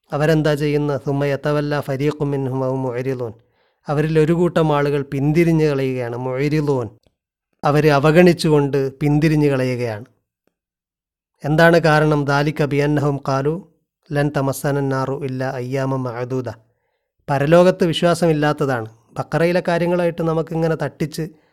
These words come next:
മനസ്സിലാക്കാൻ കഴിയും. ഇതൊക്കെ ബക്കറയിൽ വിശദീകരിക്കപ്പെട്ടിട്ടുണ്ട്. അവരുടെ വിശ്വാസം, ഇതേ വാക്കുകൾ അവിടെ ഉദ്ധരിക്കപ്പെട്ടിട്ടുണ്ട്. "ദാലിക ബിഅന്നഹും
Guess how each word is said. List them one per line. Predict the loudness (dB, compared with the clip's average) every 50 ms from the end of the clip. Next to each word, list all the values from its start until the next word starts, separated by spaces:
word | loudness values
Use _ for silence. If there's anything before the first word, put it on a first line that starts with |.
| _ _ -6
മനസ്സിലാക്കാൻ | -4 -4 -4 -4 -4 -4 -4 -2 -2 -4 -4
കഴിയും. | -4 -6 -8 -10 -12
ഇതൊക്കെ | -10 -8 -8 -8 -4 -4 -4
ബക്കറയിൽ | -4 -4 -4 -4 -2 -2 -2 -2 -2
വിശദീകരിക്കപ്പെട്ടിട്ടുണ്ട്. | -4 -6 -6 -4 -4 -4 -4 -4 -4 -6 -6 -6 -8 -8 -6 -6 -6 -6 -8 -10 _ _ _ _ _ _ _ _ _ _ _ _ -8
അവരുടെ | -6 -4 -4 -2 -2 -2
വിശ്വാസം, | -2 -2 -4 -2 -2 -2 -2 -2 -6 -10 -12 -14 _ _ _ _ _ _ _ _ _ _ _ -10
ഇതേ | -6 -2 0 2 2
വാക്കുകൾ | 4 4 2 0 0 0 0 2 2
അവിടെ | 2 2 2
ഉദ്ധരിക്കപ്പെട്ടിട്ടുണ്ട്. | 0 0 2 0 0 0 0 -2 -2 -2 -4 -4 -6 -6 -6 -8 -8 -10 _ _ _ _ _ _ _ _ _ _ _ _ _ _ _ _ _ _ _ -2
"ദാലിക | 0 0 2 2 0 -2 -2 -2 -2
ബിഅന്നഹും | -2 -2 -4 -2 0 0 0 0 0 0 -2